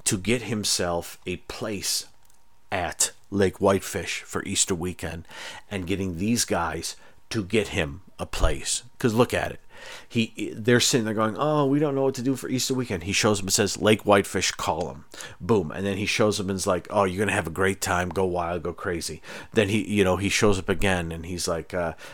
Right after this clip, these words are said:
and, and then he shows up at the, at the place itself and he's like, "Oh," and a cop shows up with him and, and he kind of, and the Fonz kind of ruins their cover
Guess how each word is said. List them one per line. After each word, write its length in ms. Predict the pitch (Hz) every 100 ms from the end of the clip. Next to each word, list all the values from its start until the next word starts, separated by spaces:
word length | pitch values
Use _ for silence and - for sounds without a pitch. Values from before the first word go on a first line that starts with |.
| - -
and, 300 | 101 73 101
and 160 | 95
then 140 | 104 98
he 160 | 98
shows 280 | - 104 101
up 120 | 101
at 160 | 98 -
the, 100 | -
at 140 | 92
the 80 | -
place 340 | - 110 101
itself 400 | 85 - 107 101
and 60 | 98
he's 100 | 90
like, 140 | 90 -
"Oh," 380 | 131 123 110 -
and 160 | 104
a 60 | 107
cop 340 | - 117 113
shows 280 | - 98 87
up 200 | 82 -
with 180 | 80 -
him 200 | 78 71
and, 160 | 73
and 240 | 71 98 92
he 100 | 95
kind 340 | - 95 87
of, 120 | 85 - - - - -
and 80 |
the 60 | 117
Fonz 280 | - 123 -
kind 200 | 127 101
of 120 | 92
ruins 380 | 110 104 101 95
their 180 | 101 87
cover 500 | - 101 85 80